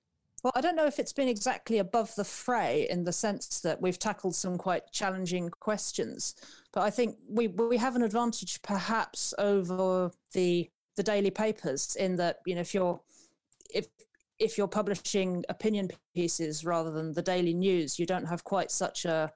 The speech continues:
a pressure on you to sort of get right down into the fine detail.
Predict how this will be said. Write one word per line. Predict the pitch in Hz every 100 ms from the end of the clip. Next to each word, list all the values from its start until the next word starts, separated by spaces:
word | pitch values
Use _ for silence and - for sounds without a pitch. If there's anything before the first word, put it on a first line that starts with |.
| _ -
a | 180
pressure | - 226 - 202
on | 185 180 170
you | 170 160 _ - - _ -
to | 185
sort | - 180
of | 175
get | 185
right | 190 196 -
down | 196 190
into | 180 175
the | 175
fine | 190 190 180
detail. | 190 196 - -